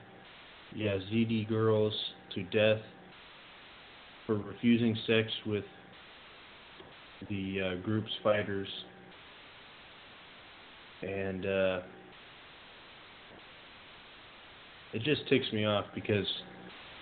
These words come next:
here in America, we sit in our cozy little churches and we don't receive any persecution. And we think that we're just gonna get raptured out of here before anything bad happens to us.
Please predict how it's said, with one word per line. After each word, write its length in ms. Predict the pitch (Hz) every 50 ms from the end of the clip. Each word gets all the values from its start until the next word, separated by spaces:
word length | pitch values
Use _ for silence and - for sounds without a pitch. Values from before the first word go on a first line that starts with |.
| - - - - -
here 160 | 139 143 139
in 60 | 131
America, 580 | 117 117 120 117 120 117 113 113 - 123 113 110
we 220 | 107 107 104 98 - -
sit 140 | - 131 -
in 100 | - 110
our 280 | 110 110 110 107 101 -
cozy 340 | - 117 113 113 107 110 110
little 280 | 107 104 104 104 98 98 - -
churches 480 | 117 110 107 110 - 113 107 104 101
and 220 | 104 95 92 92 95
we 100 | 98 98
don't 240 | 92 104 101 98 - - - - - - - 107 107
receive 380 | 104 101 - - 117 107 98 107
any 180 | 110 113 117
persecution. 920 | 113 117 120 117 110 - - - - 117 113 113 113 - 113 110 107 107 110 - - - - - - - - - - - - - - - - - - - - - - -
And 180 | - 104 107 110
we 180 | 120 127 117 113
think 260 | - 123 120 113 113
that 180 | - 104 98 98
we're 140 | 104 107 104
just 260 | 98 98 98 95 -
gonna 180 | - 101 98 92
get 140 | 92 95 90 95
raptured 420 | 95 92 95 92 - - 95 95
out 140 | 92 90 90
of 80 | 87
here 160 | 90 98 98 95
before 420 | 90 92 90 - - 95 87 85
anything 480 | - 107 123 139 131 - 135 123 120 107
bad 240 | 107 107 104 95
happens 340 | 92 98 101 98 - 101 92 - -
to 120 | - -
us. 200 | 92 90 85 -